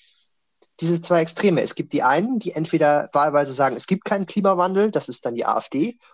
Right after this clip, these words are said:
oder die sagen, äh, es gibt einen Klimawandel, aber das ist gar kein Problem, weil morgen fällt irgendwem irgendwas ein, wo wir das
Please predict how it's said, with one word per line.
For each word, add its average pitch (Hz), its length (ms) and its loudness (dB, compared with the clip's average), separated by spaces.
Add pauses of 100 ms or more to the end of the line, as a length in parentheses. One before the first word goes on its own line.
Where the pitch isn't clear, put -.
(180)
oder 180 220 4
die 175 100 0
sagen, 160 460 2 (420)
äh, 139 320 4 (600)
es 135 140 -4
gibt 202 180 -2
einen 202 140 2
Klimawandel, 196 480 2
aber 151 120 2
das 139 120 2
ist 151 140 -6
gar 147 140 0
kein 147 180 -2
Problem, 165 420 2
weil 160 640 2
morgen 156 320 2
fällt 160 520 0 (560)
irgendwem 180 460 4
irgendwas 170 340 2
ein, 160 360 0
wo 156 120 -2
wir 151 80 0
das - 400 -4